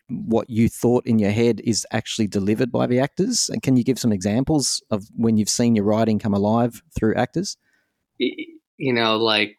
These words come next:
Speaker 2: we did a show on Lifetime for two years, Rita Rocks, and someone like Nicole Sullivan took our material and she just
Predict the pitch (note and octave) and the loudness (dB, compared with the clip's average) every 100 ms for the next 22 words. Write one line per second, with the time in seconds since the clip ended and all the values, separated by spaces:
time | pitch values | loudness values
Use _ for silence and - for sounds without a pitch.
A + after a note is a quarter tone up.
0 | - A#2 A2 A2+ G#2+ G2+ G2 - - A2+ | -10 -4 0 0 0 0 0 0 0 2
1 | G#2 G#2 A2 C3 - F#2+ F2 F2 - F#2 | 2 2 0 -2 -4 -4 -4 -6 -8 -8
2 | - G#2+ G2+ F#2+ F#2 A2+ A#2 G#2 G2+ A2+ | -4 -2 0 0 -2 -2 -2 -2 0 0
3 | G#2 - - - A2 G2+ - A2 A2 G2+ | -2 -4 -14 -10 -8 -6 -4 -2 -2 -4
4 | - G2 - A#2 - A2+ B2+ A#2+ F2+ F2+ | -6 -10 -4 -4 -2 -2 0 -2 -4 -10
5 | - - - - - _ _ _ - - | -16 -20 -18 -20 -20 _ _ _ -8 -2
6 | G3 F#3+ D#3+ C3+ B2 - D3 D3 B2 G#2 | -2 0 0 0 -2 -2 0 2 2 0
7 | B2 _ B2 B2+ - D#3+ D3 - E3+ E3 | -4 _ -6 -2 0 0 -2 0 0 -2
8 | - - | -6 -12